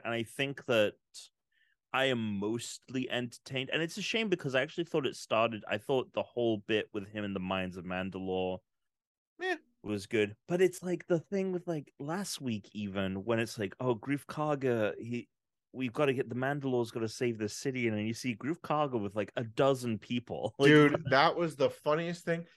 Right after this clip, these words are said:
Speaker 2: He was like, "S-, okay, we have to get," and then, "We have to get the
Speaker 1: "We have to
Speaker 2: citizens of
Speaker 1: evacuate the city."
Speaker 2: Navarro."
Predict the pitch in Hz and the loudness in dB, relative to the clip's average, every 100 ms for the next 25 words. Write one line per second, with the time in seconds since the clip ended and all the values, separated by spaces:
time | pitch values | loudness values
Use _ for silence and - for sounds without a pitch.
0 | - _ 175 190 190 175 160 147 131 - | -20 _ 4 8 8 8 10 10 8 0
1 | - _ - - - - 151 143 104 117 | -20 _ -10 -8 0 4 8 8 8 6
2 | 135 143 147 113 - 139 151 147 - _ | 4 4 2 2 -2 4 4 4 -8 _
3 | _ - 156 160 156 156 135 120 127 131 | _ 0 0 2 0 0 2 6 6 6
4 | 123 135 160 143 131 139 143 139 101 87 | 4 4 6 6 6 6 8 8 6 2
5 | 87 | -2